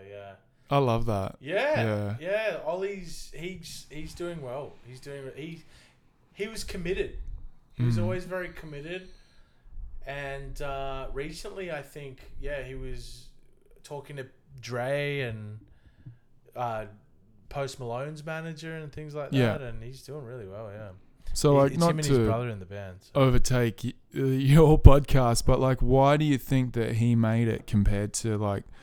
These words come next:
Speaker 2: other, other guys that you went to and played music with in high
Speaker 1: Commitment.
Speaker 2: school? Yeah.
Speaker 1: And he played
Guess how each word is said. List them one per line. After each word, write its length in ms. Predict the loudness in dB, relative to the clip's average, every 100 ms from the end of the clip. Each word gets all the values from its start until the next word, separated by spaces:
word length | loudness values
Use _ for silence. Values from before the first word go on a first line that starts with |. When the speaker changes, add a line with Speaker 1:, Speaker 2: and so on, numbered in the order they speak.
| -20 -20 -20 -18 -10
Speaker 2:
other, 440 | -6 -2 0 4 4 4 2 -12 -20 -14 -14 -16 _
other 220 | 0 2 4
guys 260 | 4 2
that 60 | 2
you 60 | 2
went 180 | 2
to 140 | 0 -2
and 120 | 2
played 220 | 2 2 0
music 280 | -2 0
with 140 | 0 0
in 60 | 0
high 160 | 0
Speaker 1:
Commitment. 360 | 0 2 2 0
Speaker 2:
school? 120 | -8 -20 -20 -6
Yeah. 300 | -4 -2 -6 -12 -18 -20 -20 -20 -8
Speaker 1:
And 200 | -4 -2
he 100 | -2
played 420 | -2 0 0 -4